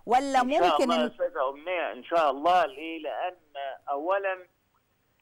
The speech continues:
Speaker 2: إحنا مع جائحة كورونا وظروفها، إحنا ودول العالم كله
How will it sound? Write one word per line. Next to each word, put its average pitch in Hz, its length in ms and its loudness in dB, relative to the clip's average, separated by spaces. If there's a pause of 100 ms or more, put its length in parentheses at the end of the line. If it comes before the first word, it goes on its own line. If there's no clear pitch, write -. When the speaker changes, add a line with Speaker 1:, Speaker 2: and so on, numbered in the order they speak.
Speaker 2:
إحنا 143 480 -6
مع 160 380 -2
جائحة 147 480 -2
كورونا 165 720 -6
وظروفها، 139 1080 -2
إحنا 160 220 -8
ودول 147 400 -4
العالم 156 520 -2 (100)
كله 311 460 -2